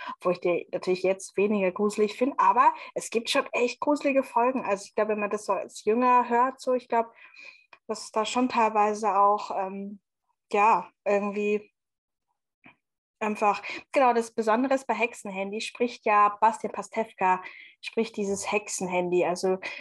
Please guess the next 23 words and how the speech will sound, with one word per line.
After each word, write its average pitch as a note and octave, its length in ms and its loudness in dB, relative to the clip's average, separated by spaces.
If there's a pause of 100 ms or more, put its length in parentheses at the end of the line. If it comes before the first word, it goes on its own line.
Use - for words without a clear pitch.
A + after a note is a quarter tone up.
(140)
dann G3+ 260 0
wird G3+ 120 -2
dann F#3 140 -2
Peter A3+ 320 0
in G3+ 80 -2
den G3 160 -4
Wald - 260 -2
geschleppt E3 520 -4
und F3 120 -12
dann D#3 140 -8
ist - 120 -12
dann E3+ 120 -6
diese, F3+ 340 -2
weißt F#3 260 -4
du, - 40 -10
so F#3 100 -6
eine F3+ 140 -6
gruselige G#3+ 480 -2
Lache F3+ 380 0
dann F3+ 160 -2
von F3 140 -12
Bastian F#3 300 -4
Pastewka G3 600 -6